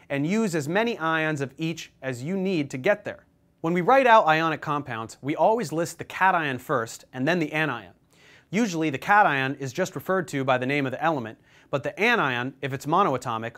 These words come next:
will have the suffix "ide." That makes this sodium chloride. Some metals can have different common charges, or oxidation states. Copper can be one plus or two plus, and we represent that with Roman numerals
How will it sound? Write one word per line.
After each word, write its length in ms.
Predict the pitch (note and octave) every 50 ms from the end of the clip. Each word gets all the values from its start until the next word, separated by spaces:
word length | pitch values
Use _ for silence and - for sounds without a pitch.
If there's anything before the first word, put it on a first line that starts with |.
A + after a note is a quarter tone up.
| _
will 160 | - B2+ C#3 D3
have 260 | D3 F3 F#3 E3+ D3+
the 60 | C3+
suffix 480 | - - F#3+ - - - D3 - - - _ _ -
"ide." 420 | D3 D#3 D3 B2+ B2 A#2+ - - - _ _ _ _ _ _ _ _ _
That 220 | - F3 F#3+ E3+
makes 220 | F3 F3 E3 - -
this 380 | E3+ F3+ D3+ B2+ - - - _
sodium 540 | _ - - - F#3 F#3 F#3 E3 D3+ C3+ B2+
chloride. 540 | B2 - - F#3 - C3+ A2+ G2 F#2 - - _ _ _ _ _ _ _ _ _ _ _ _ _ _ _ _ _ _ _ _ _
Some 320 | - - - A3 A#3 G3
metals 360 | F3 F#3 F3+ D3+ C3+ C#3 -
can 140 | - - E3
have 320 | D3+ E3 E3+ D#3 C3+ B2+ A#2+
different 380 | F3+ G3+ G3+ - F#3 D3+ -
common 340 | - - E3+ E3 D#3+ D3 C3+
charges, 520 | - - F3+ F#3+ F3 C3+ A#2 G#2+ G#2 - -
or 220 | - C3 B2+ C3 -
oxidation 680 | D3 D#3 D#3 D3+ - - D3 D3 E3 F#3 - - B2+ G#2
states. 500 | - - - A#2+ G#2 - - - - - _ _ _ _ _ _ - - - _ _ _
Copper 320 | - F#3 G#3+ A#3 A3+ G#3 E3+
can 180 | - D#3 D3
be 140 | C#3 C#3 C#3+
one 280 | B2+ B2 C#3+ E3 E3+ D#3
plus 400 | D#3 - D3 C3+ C3+ C3+ - - _ -
or 240 | D#3+ D#3 D#3 D3+ D3
two 240 | D3+ - - A#3 B3
plus, 480 | - - C#3+ A2 - - - - - _ _ _ - - - _
and 140 | - D3 D3
we 100 | C#3+ C#3
represent 540 | C3+ D#3 D#3 - E3+ D3 B2+ F3 E3+ C#3 B2
that 280 | E3+ F#3 E3 D3 -
with 180 | C3+ C3 C#3 B2
Roman 380 | B2 C#3 E3+ F#3 F#3 E3+ D#3 D#3
numerals 460 | E3+ F#3+ F3+ D3+ C3 B2+ B2+ B2+